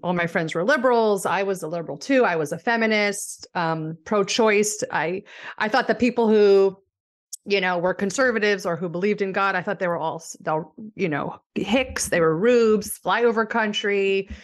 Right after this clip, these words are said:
You know, I was definitely, I prided myself on being a coastal elitist. I had no interest in marriage. Kids were something, you know, you wanted to avoid pregnancy, you know, that not actually get pregnant. I mean, I just bought all, bought all of it, you know, um, like many people in my generation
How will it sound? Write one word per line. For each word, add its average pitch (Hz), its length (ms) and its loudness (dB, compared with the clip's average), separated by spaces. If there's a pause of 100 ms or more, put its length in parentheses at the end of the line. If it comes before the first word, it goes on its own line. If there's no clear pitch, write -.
(140)
You 208 80 -6
know, 190 60 -2
I 180 120 0
was 185 160 -4
definitely, 233 600 0 (180)
I 196 120 2
prided 226 380 -2
myself 214 420 -4
on 190 120 -6
being 180 160 -6
a 156 60 -6
coastal 175 480 -4
elitist. 214 580 0 (720)
I 202 80 -2
had 190 100 2
no 170 180 0
interest 214 380 -2
in 175 100 -4
marriage. 233 800 0
Kids 247 360 0
were 220 80 2
something, 202 500 -4 (160)
you 190 100 -6
know, 170 100 -2
you 165 140 -2
wanted 202 200 2
to 190 100 2
avoid 180 400 0
pregnancy, 294 880 0
you 269 100 -6
know, 262 140 -4
that 202 260 -4
not 214 380 -2
actually 196 400 -2
get 185 240 -2
pregnant. 269 480 -4 (480)
I 226 80 -2
mean, 247 100 2
I 269 60 2
just 262 200 -4
bought 240 240 4
all, 226 360 2
bought 226 180 2
all 190 180 2
of 160 100 -4
it, 156 200 -8
you 185 100 -6
know, 180 400 -6
um, 180 360 0
like 196 220 -2
many 214 300 0
people 208 300 -4
in 185 100 -2
my 175 140 -2
generation 175 640 -4